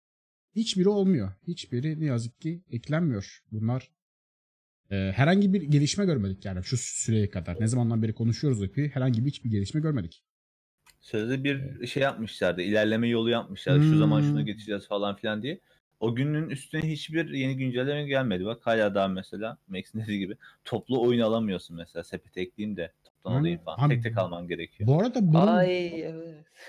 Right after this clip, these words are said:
Speaker 1: Evet, top-, toplu oyun mevzusu zaten çok sıkıntıydı. İndirim yaptıkları dönem bu Detroit'i falan.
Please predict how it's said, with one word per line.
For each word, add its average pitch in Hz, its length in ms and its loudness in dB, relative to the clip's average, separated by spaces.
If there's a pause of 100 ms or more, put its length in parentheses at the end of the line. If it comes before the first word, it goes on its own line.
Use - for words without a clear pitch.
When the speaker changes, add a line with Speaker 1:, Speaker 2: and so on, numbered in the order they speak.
(240)
Speaker 1:
Evet, 175 220 2 (120)
top-, - 320 0
toplu 147 300 4
oyun 214 180 10 (100)
mevzusu 180 340 4
zaten 196 280 -2
çok 185 260 -2
sıkıntıydı. 123 680 -2 (300)
İndirim 147 280 6
yaptıkları 170 560 0
dönem 170 260 4
bu 127 260 2
Detroit'i 120 580 2
falan. 202 300 -2